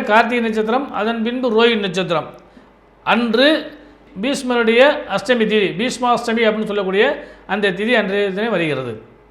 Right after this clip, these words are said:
உங்கள் ராசிக்கு இந்த வாரம் முழுவதும் யோகபலத்தை அள்ளித்தரக்கூடிய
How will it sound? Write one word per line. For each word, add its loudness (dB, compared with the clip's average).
உங்கள் 4
ராசிக்கு 4
இந்த 2
வாரம் 4
முழுவதும் 2
யோகபலத்தை 4
அள்ளித்தரக்கூடிய 0